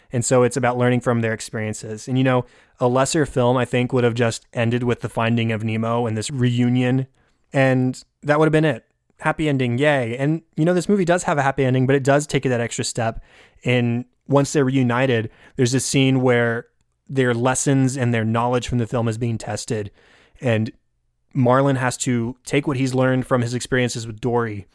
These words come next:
and say, "Okay, Nemo, I'm going to let you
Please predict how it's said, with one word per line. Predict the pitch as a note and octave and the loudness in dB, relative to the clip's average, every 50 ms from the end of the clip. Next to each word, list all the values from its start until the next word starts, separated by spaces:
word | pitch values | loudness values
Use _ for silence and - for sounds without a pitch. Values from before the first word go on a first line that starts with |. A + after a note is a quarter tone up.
| _ _ _ _ _ _ _ _ _ _ - | _ _ _ _ _ _ _ _ _ _ -8
and | E3+ B2 A2+ A2 | -4 -4 -2 -2
say, | - B2 A#2 B2 | 0 0 0 2
"Okay, | C3 A#2+ A#2 - C#3 B2+ | 0 0 0 0 0 2
Nemo, | B2 A#2+ A2+ A2 G#2+ G#2+ A2+ | 2 2 0 0 -2 -2 -2
I'm | A2+ A#2 | -2 0
going | A#2+ B2 B2 B2 B2 | 2 2 4 4 2
to | A#2+ | 2
let | A#2+ B2 A#2+ A#2+ - - | 2 2 2 0 0 -2
you | B2+ A#2+ A2 G#2 G2+ G#2 | -2 -2 -2 -2 -4 -8